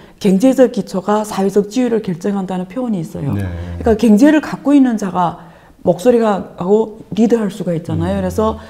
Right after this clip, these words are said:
Speaker 1: 국유 기업은 공산당이 영도하에 있잖아요. 두 번째는 중국 고-, 군대, 군대는 당군입니다. 그러니까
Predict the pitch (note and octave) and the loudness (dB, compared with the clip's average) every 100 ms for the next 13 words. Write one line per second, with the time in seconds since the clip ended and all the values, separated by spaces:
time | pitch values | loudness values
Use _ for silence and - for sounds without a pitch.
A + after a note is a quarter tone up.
0 | - - G#3 C4+ C4+ A#3 G3+ A3+ B3+ B3 | -10 0 4 6 4 4 2 0 -2 -2
1 | G3 F#3 B3+ B3 A#3 G3+ F#3+ E3+ E3+ F#3 | -4 -2 -2 -2 -2 -6 -4 -4 -4 -6
2 | F3+ E3+ - E3+ D#3+ D#3+ E3 - - - | -6 -8 -8 -8 -6 -6 -10 -14 -20 -20
3 | - G#3 A3+ B3 B3 A3+ C4 C#4+ - - | 0 4 4 2 0 0 2 0 -4 -20
4 | - - G3+ G#3+ A3 C#4+ - - G3+ - | -20 -20 -6 -2 4 4 4 -2 -4 -4
5 | - _ - G#3+ G#3 G#3+ G#3 D3+ - - | -18 _ 0 4 4 4 2 -4 -12 -20
6 | _ _ G#3+ G#3+ A3+ A#3 C4+ C4+ F3+ F#3+ | _ _ 2 4 4 4 0 0 -2 0
7 | G3+ C4+ C4 F#3 D#3 D3+ - E3 | 4 4 4 2 -4 -6 -8 -10